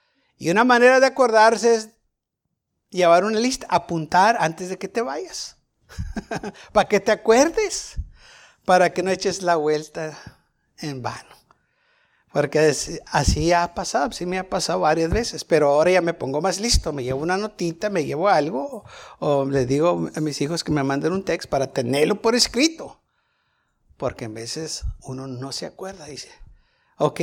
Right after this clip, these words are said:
así también es las cosas del Señor. Uno tiene que repasar la palabra de Dios para acordarnos,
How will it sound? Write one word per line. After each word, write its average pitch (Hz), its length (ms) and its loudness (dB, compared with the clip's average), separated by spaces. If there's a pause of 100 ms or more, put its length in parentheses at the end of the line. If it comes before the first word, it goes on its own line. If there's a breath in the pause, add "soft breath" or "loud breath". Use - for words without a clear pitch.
así 196 300 -2
también 202 360 -4
es 202 160 -10
las 202 160 -10
cosas 185 360 -8
del 175 120 -10
Señor. 156 600 -10 (760)
Uno 190 260 0
tiene 190 360 -2
que 196 440 -4
repasar 156 720 -2
la 180 160 -10
palabra 151 460 -4
de 135 180 -4
Dios 156 300 -8
para 135 180 -8
acordarnos, 139 840 -4